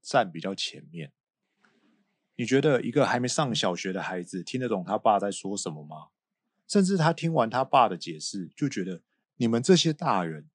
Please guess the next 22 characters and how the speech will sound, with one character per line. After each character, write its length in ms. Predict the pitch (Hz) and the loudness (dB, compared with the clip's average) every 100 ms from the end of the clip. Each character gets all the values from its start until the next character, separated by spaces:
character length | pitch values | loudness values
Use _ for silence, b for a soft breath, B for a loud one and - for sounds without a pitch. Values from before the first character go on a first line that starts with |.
| _ | _
只 120 | - 127 | 2 4
会 100 | 175 | 6
讲 240 | - 113 | 4 4
一 60 | 143 | 6
堆 120 | 143 | 6
我 140 | 131 | 6
们 180 | 90 92 | 2 -2
听 240 | - 135 | -4 -4
不 120 | 139 147 | -2 -2
懂 180 | 87 | -2
的 60 | 85 | -6
话 220 | - 117 | -4 -2
来 120 | 92 | -2
骗 280 | 85 - 127 | -4 2 2
小 240 | 87 - 71 | 2 -6 -8
孩， 280 | - - _ _ _ _ _ | -10 -14 _ _ _ _ _
明 180 | 135 160 | 4 4
明 260 | 196 135 143 | 6 4 4
就 220 | 180 139 | 4 4
不 200 | - 135 | 4 0
公 280 | - 101 104 | 0 -6 -8
平。” 240 | - _ | -16 _